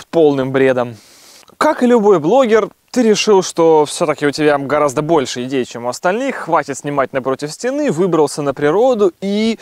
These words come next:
ах, солнце-то светит, оказывается, в спину. Поэтому вот такая дурацкая картина, и ты представляешь из себя силуэт. И это первая проблема, с которой ты столкнулся, потому что вроде и вид хороший, да, вроде и всё здорово, а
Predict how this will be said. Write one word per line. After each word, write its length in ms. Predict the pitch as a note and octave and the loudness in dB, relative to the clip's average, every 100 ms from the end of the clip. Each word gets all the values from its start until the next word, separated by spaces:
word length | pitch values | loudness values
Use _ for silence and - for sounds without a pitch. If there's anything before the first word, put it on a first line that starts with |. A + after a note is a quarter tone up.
| - - - - _ _ _ _ _ - | -12 -20 -20 -20 _ _ _ _ _ -6
ах, 760 | F#3+ F#3 F#3 E3 - - - - | -2 0 0 -2 -6 -6 -6 -6
солнце-то 720 | - - A3 A3+ A3 A#3 A#3 | -4 0 2 2 0 -2 -2
светит, 380 | - G3 G#3 F#3+ | 2 2 2 -2
оказывается, 640 | F#3 D3 C3 C#3 C#3 D3 | 0 0 0 0 0 -4
в 40 | |
спину. 340 | - - D3 B2 | -8 -4 -2 0
Поэтому 360 | A#3+ C#4 C#4 | 0 2 2
вот 160 | A3+ A3+ | 0 0
такая 320 | A3 G#3 F3+ | -2 0 2
дурацкая 460 | D3+ D3+ C#3+ - C3+ | 2 2 0 -4 -6
картина, 440 | D3 C3+ A3 B3+ | -6 -6 -8 -4
и 120 | A#3 | -2
ты 180 | D#3+ G3+ | -2 -4
представляешь 840 | G#3+ F#3+ - D3 C3 C#3 D3 - | 0 0 2 -2 2 0 0 -4
из 80 | C#3+ | -12
себя 340 | - C3+ B2 A#2+ | -10 -4 -2 -4
силуэт. 540 | - B2+ C#3 A2+ - - - - - - | -4 -2 -2 -2 -6 -20 -20 -18 -18 -4
И 80 | D#3+ | 2
это 180 | G#3 C4 | 2 2
первая 320 | B3+ B3 F3+ | 2 4 4
проблема, 400 | E3+ F3+ F#3 C#3+ | 2 2 2 0
с 60 | - | -2
которой 340 | D#3 D#3+ D3 | -2 2 0
ты 120 | C3+ | 0
столкнулся, 520 | C#3+ F#3+ F3 C4 A#3+ | -2 -2 -2 -2 -2
потому 320 | - D#3 F3+ G3+ | -2 -2 -2 -4
что 340 | - F#3+ E3 - | 0 0 0 -4
вроде 440 | D#3+ G3+ F3+ F3+ | -4 -2 -2 -6
и 20 | |
вид 220 | F3 B3+ | -4 -4
хороший, 500 | - D#3 C#3+ B2+ - | -4 -2 -2 -2 -6
да, 180 | A#2 F#3 | -4 -4
вроде 280 | D#3 E3+ E3+ | -4 -6 -6
и 20 | |
всё 180 | E3+ E3+ | -6 -6
здорово, 500 | E3 A#3 A3+ D#3 B2+ | -2 0 0 2 2
а 220 | D3+ F#3+ | 2 2